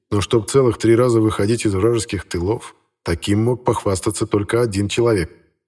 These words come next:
жилистый черноволосый капитан из армейской разведки. Сергей, так его звали, послушав рассказ Северова, задал несколько вопросов, после чего заявил: "А ты не врешь. Я сначала подумал, что ты краснобай тыловой.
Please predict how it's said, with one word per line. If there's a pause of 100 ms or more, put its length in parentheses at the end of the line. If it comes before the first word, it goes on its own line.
жилистый
черноволосый
капитан
из
армейской
разведки. (680)
Сергей, (240)
так
его
звали, (360)
послушав
рассказ
Северова,
задал
несколько
вопросов, (220)
после
чего
заявил: (1000)
"А
ты
не
врешь. (720)
Я
сначала
подумал,
что
ты
краснобай
тыловой.